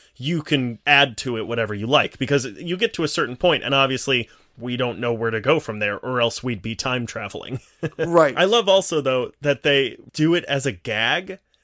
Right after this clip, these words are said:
Speaker 1: Like, have, just have Rhodey go, "Why don't we go back in time, find baby Thanos, and just, you know," and then he just starts squeezing nothing.
Speaker 2: Yes.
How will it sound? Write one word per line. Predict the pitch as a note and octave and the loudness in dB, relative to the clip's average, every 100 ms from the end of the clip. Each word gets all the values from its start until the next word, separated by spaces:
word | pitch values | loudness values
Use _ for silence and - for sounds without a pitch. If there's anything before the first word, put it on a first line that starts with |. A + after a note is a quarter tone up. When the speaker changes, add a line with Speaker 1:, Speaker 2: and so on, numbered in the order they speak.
| _ - | _ -6
Speaker 1:
Like, | C3+ C3+ B2 - _ - | 0 0 0 -8 _ -8
have, | C#3 D3 D3 C#3 - | 2 4 4 0 -8
just | F#3 - | -6 0
have | F#3+ | 0
Rhodey | D#3+ C#3+ F3+ G3+ C3 | 2 2 4 4 2
go, | B2+ B2 B2 | 0 0 0
"Why | A#2+ C3+ | 2 4
don't | D3+ | 4
we | D3+ | 0
go | D3+ C#3+ | 0 2
back | D3 C#3 | 2 2
in | C#3 | -4
time, | - C3+ C#3 C3+ | -2 0 0 0
find | D3 C#3 C3+ | 0 0 0
baby | D3 C#3 C#3 C3+ | 0 0 0 -2
Thanos, | - C#3 D3+ B2+ A2+ - - _ _ | 0 2 4 2 -2 -6 -10 _ _
and | - B2+ | -8 -2
just, | C#3+ - D3+ | -2 -2 -2
you | D#3 | -2
know," | B2 A2 A2 | 0 -2 -4
and | C#3 D3+ | -2 0
then | C3 | 0
he | F3 | -2
just | D#3 - | -2 -4
starts | D#3+ C3+ | -4 -4
squeezing | - - - C3 C#3 C3 - D3 C#3 | -4 -6 -6 -6 -4 -4 -2 -2 -2
nothing. | A#2+ A2 - C#3+ E3+ E3+ | -4 -6 -2 -2 -2 -2
Speaker 2:
Yes. | F3 C3 - - - | -2 -2 -2 -4 -4